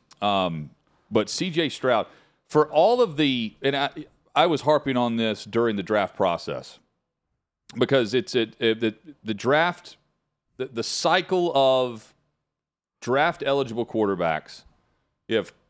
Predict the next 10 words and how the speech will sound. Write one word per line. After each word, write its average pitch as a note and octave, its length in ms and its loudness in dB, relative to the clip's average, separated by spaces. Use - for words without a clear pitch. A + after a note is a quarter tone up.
Kiper C#3+ 360 0
come B2+ 220 0
out A#2+ 280 -2
initially, A2+ 600 -2
and F#2+ 100 -4
it's - 380 -12
Will A#2 300 -2
Levis G#2+ 380 0
is F2+ 160 -6
the, F2+ 160 -6